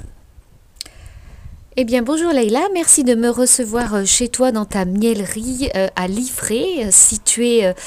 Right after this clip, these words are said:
à côté de Rennes, hein, au nord de Rennes, environ, euh, vingt kilomètres au nord de Rennes. Donc je vais mettre toutes les infos, euh, de ta miellerie, de ton site Happy Run, euh, sur les notes de l'épisode.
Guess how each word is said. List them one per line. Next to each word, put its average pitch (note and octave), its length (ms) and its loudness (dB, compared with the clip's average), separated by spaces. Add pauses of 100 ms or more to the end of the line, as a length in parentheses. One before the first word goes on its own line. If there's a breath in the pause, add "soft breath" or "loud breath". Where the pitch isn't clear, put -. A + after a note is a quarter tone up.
(800 loud breath)
à F3 760 0
côté A3+ 300 0
de F#3 140 0
Rennes, B3 340 2
hein, B3+ 200 2
au F#3+ 100 2
nord A3 260 2
de G3+ 80 2
Rennes, A#3+ 260 2
environ, A3+ 540 0
euh, F#3+ 180 2
vingt A3 360 2
kilomètres A#3 580 4
au F#3+ 60 0
nord A3 200 0
de G3+ 80 2
Rennes. G3+ 280 -2
Donc F#3+ 160 -6
je F#3 60 -4
vais A3+ 60 -2
mettre A#3+ 200 -2
toutes - 220 -4
les C4 280 4
infos, B3 500 2
euh, F#3+ 640 0
de F#3 140 -4
ta G#3+ 180 -2
miellerie, G3+ 600 -4 (420 loud breath)
de F#3 60 -10
ton F#3+ 180 -4
site - 420 4
Happy A3 300 0
Run, G#3 300 2
euh, F3 260 -4
sur A#3+ 240 4
les G#3+ 140 0
notes F3+ 200 -2
de G#3 120 0
l'épisode. A3 720 2